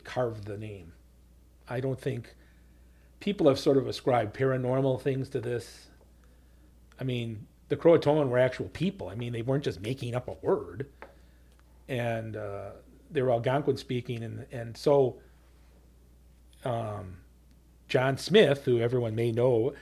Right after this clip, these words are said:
because remember, this predates Jamestown by, like, twenty-two years. So when John Smith goes to Virginia and they f-,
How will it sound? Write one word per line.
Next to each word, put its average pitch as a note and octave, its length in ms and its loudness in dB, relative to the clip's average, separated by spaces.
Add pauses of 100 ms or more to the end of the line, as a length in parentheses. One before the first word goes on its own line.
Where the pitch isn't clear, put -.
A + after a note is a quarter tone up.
(160)
because E3+ 220 6
remember, A#3 240 6
this F#3 200 0
predates G3 600 4
Jamestown B2 560 0
by, A2+ 160 2 (100)
like, G2+ 240 -8
twenty-two D3 520 -4
years. G#2+ 680 -8 (960)
So - 140 2
when C#3+ 160 4
John D#3 280 6
Smith G#3+ 400 2
goes C3+ 280 4
to C3+ 80 2
Virginia A#2 640 -2 (120)
and A#2+ 120 -8
they A#2+ 60 -2
f-, - 280 -12